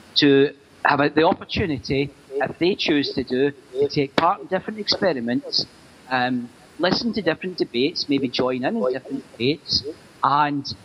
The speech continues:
at the end of it, then they can, they can leave with their opinions, and they can, they can possibly have, make up, they may change their mind or their beliefs,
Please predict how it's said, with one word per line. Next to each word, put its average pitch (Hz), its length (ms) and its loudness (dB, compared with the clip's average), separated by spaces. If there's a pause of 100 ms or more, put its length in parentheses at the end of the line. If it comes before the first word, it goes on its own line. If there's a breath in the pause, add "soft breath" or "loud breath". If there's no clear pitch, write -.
(140)
at 143 160 -2
the 147 180 2
end 185 220 0
of 147 140 0
it, 131 160 0 (840)
then 202 280 2
they 180 160 6
can, 165 320 -2
they 180 140 6
can 147 280 0
leave 139 340 2 (280)
with 190 240 2
their 196 120 0
opinions, 135 760 4 (720)
and 139 280 6 (140)
they 151 160 4
can, 139 500 4 (1080)
they 151 320 4
can 143 280 2 (540)
possibly 143 640 2 (220 loud breath)
have, 147 240 2 (100)
make 165 300 4
up, 139 240 0
they 151 80 -6
may 147 180 0
change 208 440 -2
their 151 100 -4
mind 135 420 -2 (600)
or 147 120 -6
their 131 140 -2
beliefs, 135 720 -2